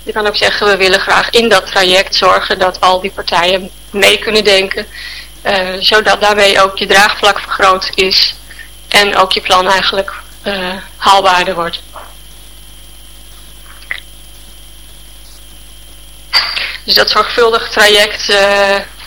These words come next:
is wel van belang. Nou, in het ruimtelijke kwaliteits, eh, traject zijn ook een aantal risico's te benoemen. Eh,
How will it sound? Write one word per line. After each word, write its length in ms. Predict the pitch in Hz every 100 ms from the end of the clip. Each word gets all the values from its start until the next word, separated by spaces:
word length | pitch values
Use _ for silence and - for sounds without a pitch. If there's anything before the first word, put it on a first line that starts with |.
| -
is 140 | - 202
wel 160 | 185
van 160 | 185 202
belang. 300 | 185 185 220 - - - - - - - -
Nou, 160 | 226
in 80 | 220
het 140 | 214
ruimtelijke 400 | 240 240 247 254
kwaliteits, 760 | - 233 220 220 233 233 233 -
eh, 600 | 226 214 208 202 202 190 190 - - - - -
traject 380 | - 233 226 226
zijn 180 | 214 202
ook 120 | 220
een 80 | 233
aantal 260 | 214 220
risico's 480 | 214 208 - 196 196
te 80 | 220
benoemen. 480 | 202 196 196 190 196 - - - - - - - - -
Eh, 140 | -